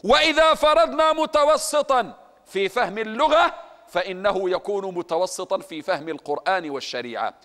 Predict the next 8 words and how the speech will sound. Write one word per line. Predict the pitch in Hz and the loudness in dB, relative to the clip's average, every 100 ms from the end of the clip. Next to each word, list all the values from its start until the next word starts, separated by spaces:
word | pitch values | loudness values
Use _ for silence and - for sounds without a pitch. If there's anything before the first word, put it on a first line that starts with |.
| _ _ - | _ _ -2
وإذا | 165 294 349 339 330 320 | 4 4 4 4 4 4
فرضنا | - 285 302 320 262 277 262 | 4 4 4 2 0 0 2
من | 233 240 | 0 -2
بلغ | 214 233 330 302 240 | -2 0 2 2 0
النهاية"، | 240 226 226 247 302 247 269 - - | -2 -4 -2 2 4 4 2 -2 -6
هذا | 220 277 | -2 0
معنى | 269 220 214 | 0 -2 -2
كلامه، | 196 185 180 151 | -2 -2 -2 -6